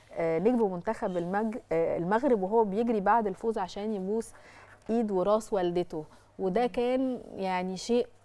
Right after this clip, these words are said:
Speaker 1: رائع، رائع، رائع، ولمسة، آه، مهمة، وبتوري قد إيه بر الأم، وقد إيه رضا الأم، وأكيد دعاها ليه يعني كان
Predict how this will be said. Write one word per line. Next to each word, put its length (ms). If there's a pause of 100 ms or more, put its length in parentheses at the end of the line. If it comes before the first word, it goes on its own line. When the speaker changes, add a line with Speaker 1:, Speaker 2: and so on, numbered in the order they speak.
Speaker 1:
رائع، 600
رائع، 640 (100)
رائع، 580
ولمسة، 1300 (240)
آه، 420
مهمة، 640 (440)
وبتوري 800
قد 300
إيه 440 (260)
بر 520
الأم، 560
وقد 380
إيه 300
رضا 340
الأم، 460 (100)
وأكيد 520
دعاها 680
ليه 340 (500)
يعني 340
كان 340